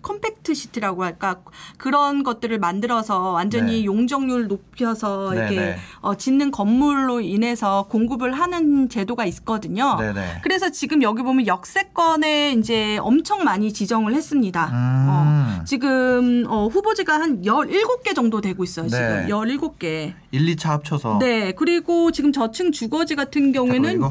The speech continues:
Speaker 2: 확대할 수 있을
Speaker 1: 네.
Speaker 2: 것 같아요.
Speaker 1: 열다섯 개.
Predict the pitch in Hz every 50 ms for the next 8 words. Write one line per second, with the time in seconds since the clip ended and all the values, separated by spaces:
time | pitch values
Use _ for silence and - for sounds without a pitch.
0 | - - - - 202 190 185 180 - - - - 104 104 98 92 92 90 - -
1 | - - - - - - - - - - - - - - - _ - - - -
2 | _ - - - - - - - _ _ _ _ - - _ _ _ _ - _
3 | _ _ - 208 208 226 220 220 - 151 156 226 - 247 220 220 - - 120 -
4 | 180